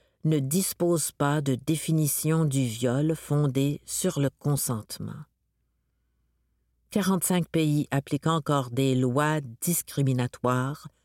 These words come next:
sur la nationalité. Que signifie l'égalité d'accès à la justice pour les femmes et les filles ? Qu'est-ce que la justice ? Comment pouvons-nous y accéder ?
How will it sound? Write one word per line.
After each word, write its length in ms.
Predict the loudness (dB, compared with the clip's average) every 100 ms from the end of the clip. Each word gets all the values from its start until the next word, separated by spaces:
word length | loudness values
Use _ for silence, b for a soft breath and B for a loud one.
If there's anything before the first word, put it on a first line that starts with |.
| _ _ -10
sur 280 | -2 -2 0
la 140 | 0
nationalité. 1080 | 0 0 -2 -2 -2 -2 -4 -10 -12 -14 -14 _ _ _ _ _ _ _ _ _ _ _ _ _ _ _ _ _ _
Que 100 | -4
signifie 480 | 0 2 2 0 -2
l'égalité 640 | -2 0 0 -2 -2 -2
d'accès 440 | 0 -2 -4 -2 -2
à 100 | 0
la 120 | 0
justice 840 | 0 -2 -6 -6 -4 -4 -4 -8 -10 -14 _ _
pour 160 | -2 2
les 140 | 0
femmes 380 | 0 0 2 0 0
et 100 | 0
les 160 | 0
filles ? 640 | -2 -2 0 0 -2 -10 -16 _ _ _ _ _ _ _ _ _ _ _ -4
Qu'est-ce 260 | -2 -2
que 80 | -2
la 140 | 0
justice ? 800 | 0 -4 -6 -8 -10 -10 -12 -16 _ _ _ _ _ -2
Comment 340 | 0 2 2
pouvons-nous 680 | 0 0 2 2 4 2 0 -2
y 120 | -2
accéder ? 680 | -2 -2 -4 -4 -4 -8 -10